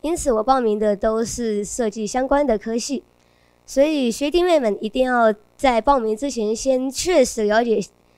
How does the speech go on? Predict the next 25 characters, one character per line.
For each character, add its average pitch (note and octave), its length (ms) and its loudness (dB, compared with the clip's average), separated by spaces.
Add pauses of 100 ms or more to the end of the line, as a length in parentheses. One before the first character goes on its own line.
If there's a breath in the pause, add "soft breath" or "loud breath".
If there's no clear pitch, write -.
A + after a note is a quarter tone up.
(100)
自 D4+ 120 -2
己 B3+ 140 0
的 G3 100 0
兴 C4+ 240 0
趣， A#3 280 0 (240 soft breath)
了 B3 180 0
解 D4+ 100 2
这 C4+ 120 -2
个 D4 100 -2
领 G3+ 240 -4
域， G#3+ 220 -4 (160)
再 A#3+ 180 0
去 A3+ 260 -4
做 A#3 240 -2
报 B3 220 4
名 G3+ 320 -2
是 A3 420 -6 (140)
很 G3 180 -8
重 C4+ 220 0
要 C4 140 2
的 G3 80 -6
一 G3 80 -6
个 F3+ 100 -10
步 - 220 -16
骤。 G3+ 180 -6